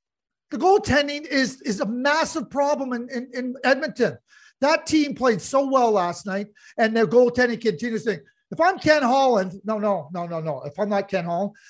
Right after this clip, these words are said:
I'd like to know what the hell Ken Holland's thinking about, because I'm hearing every excuse for Ken Holland not making a trade. Every single excuse. "Oh, they're not built to win. Oh, they're not gonna win the Stanley Cup."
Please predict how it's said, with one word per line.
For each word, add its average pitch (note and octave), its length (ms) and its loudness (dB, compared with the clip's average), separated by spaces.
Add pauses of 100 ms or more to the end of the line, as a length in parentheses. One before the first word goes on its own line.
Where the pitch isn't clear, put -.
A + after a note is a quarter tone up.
(200)
I'd D#4 200 4
like D#4 240 6
to C4 80 2
know B3+ 140 4
what A#3+ 200 4
the A#3+ 80 2
hell G3+ 200 4
Ken F#3+ 240 0
Holland's F3 380 -8
thinking D#3 260 -12
about, A2 240 -14 (400)
because A3 240 6
I'm D4+ 160 4
hearing C4 320 4
every C4+ 280 2
excuse B3 480 -2
for G#3+ 140 -6
Ken G#3 240 -2
Holland G3 380 -2
not F3+ 220 -6
making F3 440 -6 (240)
a F3 80 -6
trade. D#3+ 360 0 (260)
Every D4+ 420 6
single A#3+ 440 0
excuse. G3+ 500 -4 (260)
"Oh, G3 120 2
they're G3+ 120 2
not G3+ 200 0
built F#3+ 280 0
to E3+ 80 -10
win. F3+ 280 -6
Oh, F#3 140 4
they're F3+ 100 2
not F#3+ 180 0
gonna F#3+ 120 -6
win F#3 160 -4
the F3 80 -8
Stanley F3+ 300 -2
Cup." G3 320 -4